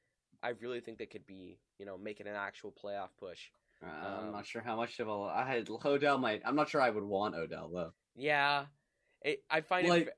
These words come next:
Speaker 1: I find it very suspicious that every time Odell was taken out of the lineup for the Browns, the offense suddenly got better.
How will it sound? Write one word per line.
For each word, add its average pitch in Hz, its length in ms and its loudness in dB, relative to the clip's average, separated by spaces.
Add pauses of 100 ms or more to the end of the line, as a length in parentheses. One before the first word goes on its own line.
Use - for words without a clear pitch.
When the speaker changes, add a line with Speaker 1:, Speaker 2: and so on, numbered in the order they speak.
Speaker 1:
I 156 80 4
find 170 240 4
it 151 160 -6
very 180 320 4
suspicious - 1000 -6 (480)
that 110 260 0 (300)
every 156 440 0 (180)
time 151 400 0 (100)
Odell 123 760 -2
was 117 140 -10
taken 127 360 -10
out 117 140 -4
of 123 80 -10
the 110 60 -12
lineup 110 320 -6
for 123 80 -12
the 110 80 -10
Browns, 113 400 -6 (160)
the 139 160 -6
offense 127 400 -2
suddenly 123 640 -4
got 107 280 -4 (120)
better. - 340 -10